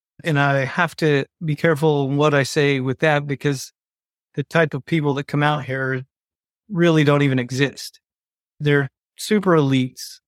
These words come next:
and the special operating forces of the Army and Marine Corps. And it's one of those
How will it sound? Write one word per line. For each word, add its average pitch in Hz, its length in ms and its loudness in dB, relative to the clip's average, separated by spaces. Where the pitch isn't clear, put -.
and 139 320 -2
the 131 140 -4
special 147 400 0
operating 139 380 0
forces 135 640 -4
of 127 100 -8
the 135 80 2
Army 147 500 0
and 135 580 0
Marine 139 320 2
Corps. 135 340 -4
And 143 260 2
it's 143 180 -6
one 190 180 2
of 180 80 0
those 156 400 0